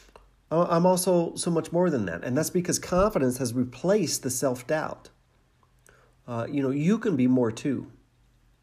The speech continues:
The more action that you take to overcome yourself, the more confidence you build. Every action towards your goal, no matter how small, just doing one thing per day,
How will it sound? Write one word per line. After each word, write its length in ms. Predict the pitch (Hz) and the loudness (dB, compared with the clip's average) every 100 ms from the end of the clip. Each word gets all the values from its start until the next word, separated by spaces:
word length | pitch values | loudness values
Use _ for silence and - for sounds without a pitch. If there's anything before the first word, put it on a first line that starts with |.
| _ | _
The 80 | - | -6
more 320 | 123 190 247 - | 2 2 2 -2
action 760 | 160 185 185 - 110 107 117 - - _ _ _ - | -2 -2 -2 -4 -4 -4 -8 -14 -20 _ _ _ -6
that 140 | 123 | -4
you 120 | 147 | -4
take 680 | 127 - 220 170 110 - - | -8 2 4 4 -2 -12 -16
to 140 | - | -12
overcome 540 | - 156 135 127 165 156 | -2 -2 0 -2 -2 0
yourself, 640 | 110 - 170 - - - - - - | -2 0 0 -2 -4 -12 -20 -20 -12
the 80 | 139 | -2
more 160 | 180 185 | 0 0
confidence 680 | - 208 247 127 92 90 | -2 -4 -2 -4 -6 -6
you 60 | 107 | -8
build. 320 | 98 - - - _ _ _ _ _ | -8 -8 -10 -18 _ _ _ _ _
Every 320 | 151 190 196 | 4 6 6
action 480 | 151 143 143 - 127 | 4 2 0 -2 -2
towards 300 | 127 165 175 | 2 2 4
your 100 | 170 | 4
goal, 320 | 139 147 120 | 6 8 8
no 120 | 123 | 6
matter 240 | 127 131 107 | 4 2 0
how 440 | - - 127 165 | -4 -4 0 0
small, 680 | 165 - 185 165 101 127 - - - _ _ | 0 -2 2 2 2 -2 -10 -20 -20 _ _
just 220 | - 120 - | -8 -8 0
doing 400 | 135 143 101 101 | 0 2 0 -2
one 300 | 117 160 160 | 0 0 0
thing 260 | 160 165 | -2 -2
per 100 | 170 | -2
day, 440 | 165 175 107 131 | 0 2 0 -4